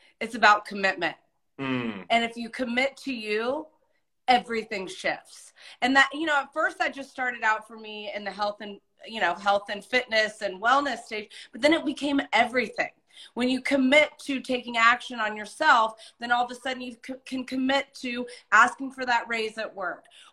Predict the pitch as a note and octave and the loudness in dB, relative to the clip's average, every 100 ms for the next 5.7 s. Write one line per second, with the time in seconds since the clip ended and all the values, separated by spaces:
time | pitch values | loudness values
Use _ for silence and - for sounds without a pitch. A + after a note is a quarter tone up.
0 | - A#3 A#3+ A#3 A#3 - - _ B3 A3+ | -6 2 4 4 -2 -14 -20 _ -4 4
1 | A#3+ B3 C#4 B3+ A#3 A#3 A#3+ A3 G#3+ G#3 | 6 6 0 -4 -4 -4 -6 -8 -8 -6
2 | G#3 G3+ G3 G3+ F#3+ F#3+ F3+ F3 G3+ B3 | -8 -8 -8 -8 -6 -4 -2 -2 -4 -2
3 | C#4 D4+ C#4+ C4+ A3 A3+ G#3 A3 A3 G3+ | 2 2 2 -2 -4 -8 -8 -10 -14 -8
4 | G#3 G#3+ A3+ - A3 A#3 B3 G#3 G#3+ G3+ | -6 -6 -10 -2 2 2 2 0 2 2
5 | G3+ G3+ F#3+ F#3+ F#3 A#3+ C#4 | 0 -12 -14 -12 -12 -10 -10